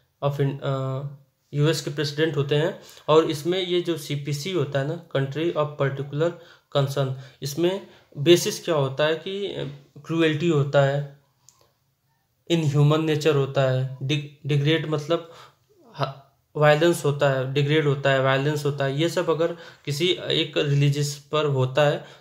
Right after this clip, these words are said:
तो उस पर ये एक रिपोर्ट अपनी जारी करती है, सीपीसी। And, uh, and India is ranked in Open Doors World Watch List for Extreme Christian Persecution Below Syria।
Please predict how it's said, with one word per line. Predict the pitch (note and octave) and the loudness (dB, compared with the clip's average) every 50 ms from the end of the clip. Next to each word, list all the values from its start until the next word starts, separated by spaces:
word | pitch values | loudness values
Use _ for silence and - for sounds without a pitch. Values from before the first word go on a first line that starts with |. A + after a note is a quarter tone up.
| _ - | _ -12
तो | - | -12
उस | - - D3+ C#3+ C#3+ | -8 -6 -8 -8 -4
पर | - F3 E3+ | 0 0 0
ये | E3 D#3+ D#3 D#3 D#3 | 0 0 -4 -4 -4
एक | D3+ D3+ | -4 -4
रिपोर्ट | E3+ D3+ C#3 C#3 C#3 D3 D3 C#3+ | -4 -2 -2 -4 0 0 0 0
अपनी | C#3+ C#3+ C#3+ C#3+ D3 D3 | 0 -2 -2 -2 -2 0
जारी | C#3 C3 B2 B2 B2+ B2 | 0 0 0 0 -2 -4
करती | C3 B2+ C3 - C3 | -4 -6 -4 -6 -10
है, | B2 | -10
सीपीसी। | - - C3 B2+ - C3 C3 B2+ - - A#2+ A#2 B2 - _ _ _ _ _ _ _ _ _ _ _ - _ - _ _ _ _ _ _ _ _ _ _ _ _ _ - | -8 -8 -8 -8 -6 -8 -8 -8 -8 -10 -10 -12 -12 -16 _ _ _ _ _ _ _ _ _ _ _ -20 _ -20 _ _ _ _ _ _ _ _ _ _ _ _ _ -4
And, | - C#3+ C#3+ C#3+ C#3+ | -2 0 0 0 -2
uh, | - - - C#3+ C#3 - - - - | -2 -4 -4 -6 -6 -6 -10 -8 -4
and | C#3+ D3 D3+ D#3+ D#3+ F3 F#3+ F#3+ - _ _ _ _ _ _ _ _ _ _ _ _ _ _ _ _ _ _ _ _ _ _ _ _ _ _ _ - - _ - | -2 -2 -2 -2 -4 -6 -8 -8 -16 _ _ _ _ _ _ _ _ _ _ _ _ _ _ _ _ _ _ _ _ _ _ _ _ _ _ _ -20 -20 _ -4
India | D3+ D#3 D3+ E3 E3+ F3 E3+ | -2 0 2 4 4 4 4
is | D3 | 2
ranked | D#3 D3 D#3 D#3+ E3+ F3 E3+ - - | 0 0 2 2 0 0 -4 -4 -6
in | D#3 D#3 D3+ - D3 | -4 -4 -4 -2 0
Open | D3 C#3+ C#3+ C#3 E3+ E3+ E3 C#3+ | 0 0 0 0 -2 -2 0 0
Doors | D3+ D#3 E3 D#3+ - - - - C3+ B2+ | 0 0 0 -2 -4 -14 -16 -12 -4 -2
World | C#3 D3 D#3 - - - - - - - _ _ - | 0 0 0 0 -4 -10 -18 -20 -20 -20 _ _ -2
Watch | C#3+ D3 D#3 D3 - | 0 0 0 0 -2
List | C#3+ C#3 D3+ D3 - - | -4 -2 -2 -4 -4 -6
for | - C#3 C#3 | -4 -2 0
Extreme | C#3 C#3 C#3 - - - D#3 E3 E3+ E3+ - | 0 0 -2 -4 -6 -4 -2 -2 -2 -2 -4
Christian | C#3+ C#3+ C#3+ - - D#3 D#3 D#3+ D#3 - - | -4 -4 -4 -4 -6 -4 -4 -6 -6 -2 -2
Persecution | C#3+ C#3+ C#3+ - - C#3 C3+ B2+ D3+ D#3 D3 C#3 C3+ | -2 -2 -2 -6 -6 -6 -6 -4 -4 -4 -2 -2 -2
Below | C3+ C3 C#3+ C#3 - | -2 0 -2 -2 -2
Syria। | C3+ B2 B2 C3 B2+ | -4 -6 -6 -6 -8